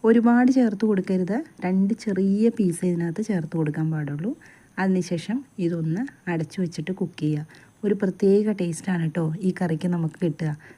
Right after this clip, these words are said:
തക്കാളിയുടെ പുളിയും കൊടംപുളിയുടെ പുളിയും കൂടി ചേർന്ന് കഴിയുമ്പം ശരിക്കും ഒരു മീൻ കറിയുടെ ടേസ്റ്റ് തന്നെ നമുക്കതിന് കിട്ടും. ദാ ഇപ്പം നന്നായിട്ട് തിളച്ച് വന്നിട്ടുണ്ട്, മുരിങ്ങക്കായും നന്നായിട്ട് വെന്ത് വന്നിട്ടുണ്ട്.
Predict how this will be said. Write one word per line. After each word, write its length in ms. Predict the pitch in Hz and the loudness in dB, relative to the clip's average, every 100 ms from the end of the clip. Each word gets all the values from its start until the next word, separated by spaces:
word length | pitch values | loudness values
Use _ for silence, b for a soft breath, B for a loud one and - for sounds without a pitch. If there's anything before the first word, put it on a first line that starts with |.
| _ - | _ -6
തക്കാളിയുടെ 500 | 180 185 180 170 175 | -2 0 2 2 0
പുളിയും 300 | 175 156 185 - - | 0 0 0 -2 -4
കൊടംപുളിയുടെ 520 | 190 175 175 170 170 190 | 0 2 2 0 -2 -2
പുളിയും 260 | 190 170 165 | 0 0 2
കൂടി 120 | 160 175 | 0 0
ചേർന്ന് 280 | 190 165 165 | -2 -2 0
കഴിയുമ്പം 280 | 160 160 196 196 | 0 0 -2 -2
ശരിക്കും 500 | 190 175 165 - 262 277 | -2 0 -2 -2 -2 0
ഒരു 120 | 190 185 | 0 2
മീൻ 200 | 180 170 175 | 0 0 -2
കറിയുടെ 280 | 180 180 208 | -2 -4 -2
ടേസ്റ്റ് 320 | 190 156 - 175 | -2 -2 -2 -2
തന്നെ 140 | 165 170 | 0 0
നമുക്കതിന് 400 | 156 151 160 170 | -2 -2 -2 -2
കിട്ടും. 260 | 190 160 170 - b b b b b _ | -4 -8 -10 -16 b b b b b _
ദാ 80 | 202 190 | 2 2
ഇപ്പം 160 | 185 185 | 2 0
നന്നായിട്ട് 600 | 175 170 180 196 165 180 277 - | 0 0 2 2 0 -2 -6 -4
തിളച്ച് 300 | 190 165 151 180 | -2 -2 -2 -2
വന്നിട്ടുണ്ട്, 420 | 165 165 160 170 233 | -2 -2 -2 -4 0
മുരിങ്ങക്കായും 680 | 214 202 190 180 175 170 175 202 | 2 4 4 2 0 -2 0 0
നന്നായിട്ട് 460 | 175 165 165 165 226 | 0 2 0 0 0
വെന്ത് 220 | 185 165 160 | 2 2 2
വന്നിട്ടുണ്ട്. 460 | 160 156 156 151 | 0 -2 -2 -2